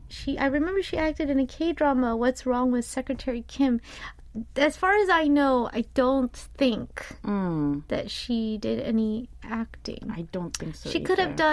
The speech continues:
Speaker 1: done a cameo of sorts or something like that.
Speaker 2: Or, Jinju is not exactly the rarest name. Although, fun fact,
Speaker 1: Mm-hmm.
Speaker 2: Jinju's real name is Ju Jin.
Speaker 1: Ju Jin.
Speaker 2: Yeah.
Speaker 1: Yes.
Speaker 2: And she's also gone as Chu Jinju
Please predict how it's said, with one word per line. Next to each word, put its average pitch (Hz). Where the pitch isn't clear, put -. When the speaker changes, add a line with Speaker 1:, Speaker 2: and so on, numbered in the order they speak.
Speaker 1:
done 285
a 285
cameo 269
of 254
sorts 254
or 247
something 247
like 240
that. 233
Speaker 2:
Or, -
Jinju 285
is 320
not 214
exactly 170
the 147
rarest 139
name. 127
Although, 220
fun 254
fact, 220
Speaker 1:
Mm-hmm. 269
Speaker 2:
Jinju's 254
real 196
name 277
is 185
Ju -
Jin. 143
Speaker 1:
Ju 311
Jin. 285
Speaker 2:
Yeah. 180
Speaker 1:
Yes. 254
Speaker 2:
And 196
she's 214
also 240
gone 190
as 175
Chu 220
Jinju 170